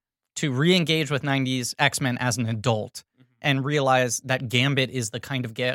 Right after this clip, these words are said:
Speaker 1: guy you would move away from at a bar."
Speaker 2: Yeah, Gambit's a problem.
Speaker 1: That as, like, a child, you're like, "This is the apex of cool." And as an adult, you're like, "He's constantly wearing a duster indoors."
Speaker 2: Yep.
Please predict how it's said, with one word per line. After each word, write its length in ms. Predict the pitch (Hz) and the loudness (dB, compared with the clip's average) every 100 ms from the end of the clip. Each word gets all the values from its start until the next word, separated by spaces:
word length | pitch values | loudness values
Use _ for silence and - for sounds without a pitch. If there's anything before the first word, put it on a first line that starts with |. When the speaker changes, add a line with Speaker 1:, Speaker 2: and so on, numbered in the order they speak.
| 120 | 0
Speaker 1:
guy 220 | 127 120 | 2 2
you 180 | 117 117 | 0 -4
would 180 | 117 117 | -6 -2
move 320 | 123 151 151 | 0 2 2
away 320 | 135 117 131 | 2 2 2
from 280 | 127 143 117 | 0 -2 0
at 100 | 117 | 0
a 40 | 113 | 0
bar." 340 | 110 123 - | 0 0 2
Speaker 2:
Yeah, 100 | 165 151 | 2 4
Gambit's 340 | 233 240 170 | 6 6 4
a 40 | 147 | 0
problem. 300 | 101 - - _ | -2 -4 -12 _
Speaker 1:
That 100 | 240 | 4
as, 220 | 220 202 | 6 6
like, 100 | 214 | 2
a 60 | 208 | 0
child, 360 | - 208 214 175 | 4 6 6 6
you're 100 | 165 | 0
like, 180 | 131 - | -2 0
"This 220 | 156 185 | 0 0
is 80 | 165 | -6
the 180 | 170 - | -8 0
apex 480 | 143 139 147 143 - | 0 0 -2 -4 -4
of 140 | 117 | -8
cool." 520 | - 147 127 113 113 - _ _ - | -8 -4 -2 -2 -4 -10 _ _ -2
And 60 | 170 | 0
as 120 | 151 | 0
an 60 | 156 | 0
adult, 300 | 131 151 156 | 2 2 0
you're 180 | 135 131 | -2 -2
like, 400 | 123 120 117 - _ _ _ | 0 -2 -4 -8 _ _ _
"He's 200 | 147 156 | -6 -6
constantly 680 | - - 180 196 240 220 214 | -8 -2 0 2 0 -2 2
wearing 440 | 170 165 165 160 | 4 4 4 2
a 100 | 135 | 0
duster 760 | 113 95 123 131 - 120 110 120 | -2 0 2 2 2 -2 -4 -2
indoors." 680 | 151 165 156 135 120 120 117 | 2 4 4 4 2 0 -4
Speaker 2:
Yep. 140 | 135 | -6